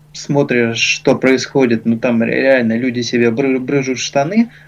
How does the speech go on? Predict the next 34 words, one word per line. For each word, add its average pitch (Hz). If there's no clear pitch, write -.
э, 113
дри-, 127
дрищут 143
бесконечно, 120
и 107
это 107
все 113
воняет, 117
это 113
все 120
невозможно 110
смотреть, -
а 117
на 127
словах 151
они 143
чуть 143
ли, 127
чуть 156
ли 143
все 143
не 135
Робин 135
Гуда. 117
Типа, 107
"Вот 147
мы 120
там -
столько 131
вводим, 131
столько 123
делаем, 120
мы 120
там 107